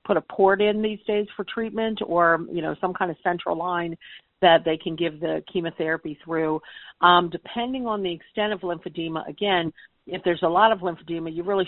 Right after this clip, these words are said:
shouldn't be drawing bloods from that arm. You also shouldn't be doing blood pressures from that arm. Um,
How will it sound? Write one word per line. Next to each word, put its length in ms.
shouldn't 240
be 80
drawing 340
bloods 360
from 200
that 160
arm. 220
You 80
also 300
shouldn't 200
be 160
doing 220
blood 240
pressures 420
from 160
that 140
arm. 280
Um, 520